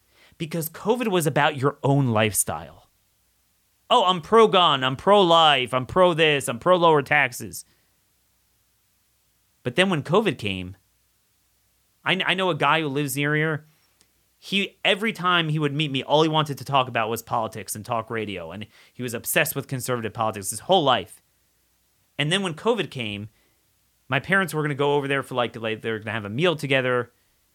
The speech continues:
And my parents got, unfortunately, they, they recognized it was a mistake, but they got the original shots, but they didn't get more. They wouldn't have them over 'cause they didn't have boosters. And this is not uncommon among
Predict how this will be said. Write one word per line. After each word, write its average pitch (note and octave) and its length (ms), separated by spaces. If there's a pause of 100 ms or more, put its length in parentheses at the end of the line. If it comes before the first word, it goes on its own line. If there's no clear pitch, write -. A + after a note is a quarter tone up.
(580)
And - 80
my C#3 100
parents G#3 340
got, G3+ 300
unfortunately, B2+ 680
they, G2 120
they A2 300
recognized B2+ 420
it - 20
was G#2+ 80
a G#2 40
mistake, G3 340
but C3 100
they B2 100
got F3 240
the C#3 60
original D3 320
shots, A#2+ 340 (220)
but B2+ 100
they C#3+ 80
didn't E3 180
get C3+ 140
more. C3+ 380 (460)
They D3+ 200
wouldn't G3 300
have F3 300
them A#2 320
over C3+ 280
'cause B2 160
they B2+ 80
didn't B2 140
have G#2 120
boosters. - 600 (1700)
And E3 140
this B3+ 100
is B3 140
not F3 240
uncommon D#3 600
among C3 380